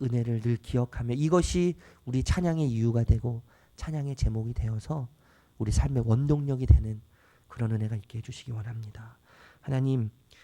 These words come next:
오늘도 우리가 싸움을 하게 될 줄로 믿습니다. 내일도 우리의 삶은 전쟁과 같을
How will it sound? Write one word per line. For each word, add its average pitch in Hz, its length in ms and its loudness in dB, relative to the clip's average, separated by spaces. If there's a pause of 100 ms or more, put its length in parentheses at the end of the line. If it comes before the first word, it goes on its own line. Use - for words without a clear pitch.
(320)
오늘도 160 300 8
우리가 143 200 4
싸움을 196 680 4
하게 202 240 -2
될 147 160 0
줄로 135 220 -4
믿습니다. 123 680 -8 (1700)
내일도 139 640 4 (240)
우리의 120 300 0
삶은 147 360 -2
전쟁과 147 720 2 (440)
같을 - 540 -4